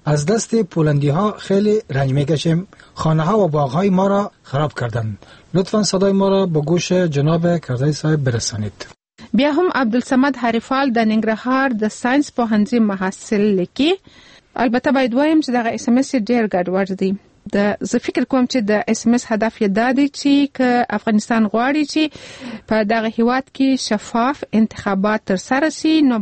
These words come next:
Speaker 2: باید په کابل او ولایتونو کې د تاریخ تیر سوو دواو د پلورلو مخنیوی وسي.
Speaker 1: جالب است فرجان که موضوع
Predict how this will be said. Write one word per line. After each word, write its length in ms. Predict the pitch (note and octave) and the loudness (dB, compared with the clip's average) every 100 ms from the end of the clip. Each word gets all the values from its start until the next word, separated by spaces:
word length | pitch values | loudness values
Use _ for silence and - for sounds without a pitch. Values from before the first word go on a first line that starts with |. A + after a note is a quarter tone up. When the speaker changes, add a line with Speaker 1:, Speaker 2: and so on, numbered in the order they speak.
| G3+ | 0
Speaker 2:
باید 320 | A3 A#3+ - A3 | 0 -2 -2 -4
په 100 | G3+ - | -2 -2
کابل 340 | F#3+ F#3+ A#3 D4 D#4+ - | -2 2 2 2 0 0
او 120 | A3+ G#3+ | 0 2
ولایتونو 580 | G3+ G3+ G3+ - E4+ F4+ - | 2 2 0 0 2 2 0
کې 120 | A#3 - - - - - - | -6 -6 -18 -20 -20 -20 -4
د 140 | C4 - C4+ | -4 0 0
تاریخ 300 | D4 F#4 - | 0 -2 -2
تیر 240 | C#4 B3+ - | 0 0 0
سوو 240 | F#4+ D4 G#3 A3+ | 2 2 2 0
دواو 440 | A3+ A#3+ A#3+ C#4 | 2 2 2 0
د 200 | G#3+ G#3 | 0 -2
پلورلو 500 | - G#3 G#3+ B3+ D4+ B3 G#3 | -2 0 2 2 4 2 0
مخنیوی 440 | - G#3 A#3+ A3 F3+ | -2 0 2 0 -2
وسي. 260 | F3+ - - _ _ _ - C3 | -6 -8 -12 _ _ _ -10 -2
Speaker 1:
جالب 320 | C3 C#3+ E3+ | 0 2 2
است 220 | F3+ - | 2 0
فرجان 440 | - D#3+ D3 D#3+ D#3+ | 0 2 2 2 0
که 260 | - D3 | 0 0
موضوع 360 | C#3+ C3 B2+ | 2 0 2